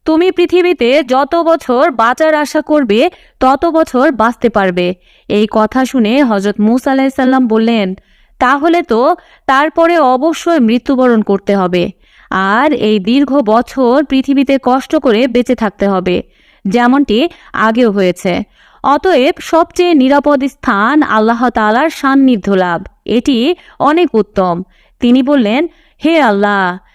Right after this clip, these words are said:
নির্ধারিত হায়াতের পরে আমি তোমার সান্নিধ্য লাভ করতে চাই। আমি যে তোমাকে বড্ড বেশি ভালোবাসি, তোমার নৈকট্য আমার কামনা। হে আল্লাহ, আমার মৃত্যুর পূর্বে আর একবার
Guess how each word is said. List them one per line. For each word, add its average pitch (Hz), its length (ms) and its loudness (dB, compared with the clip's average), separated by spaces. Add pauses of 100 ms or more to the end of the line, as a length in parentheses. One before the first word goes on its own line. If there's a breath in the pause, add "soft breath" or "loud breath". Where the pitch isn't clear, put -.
(200)
নির্ধারিত 311 640 2
হায়াতের 277 720 0
পরে 294 500 2
আমি 214 300 -2
তোমার 220 360 0
সান্নিধ্য 277 520 0
লাভ 233 420 2
করতে 185 280 -2
চাই। 175 320 -4 (460 soft breath)
আমি 269 280 2
যে 320 120 0
তোমাকে 294 500 0
বড্ড 262 320 -2
বেশি 240 380 0
ভালোবাসি, 180 640 -2 (460)
তোমার 214 260 2
নৈকট্য 214 760 0 (260 loud breath)
আমার 254 280 2
কামনা। 180 520 -2 (420 soft breath)
হে 320 180 2
আল্লাহ, 202 560 0 (340 soft breath)
আমার 330 300 2
মৃত্যুর 339 480 0
পূর্বে 294 640 0
আর 254 340 0
একবার 254 520 0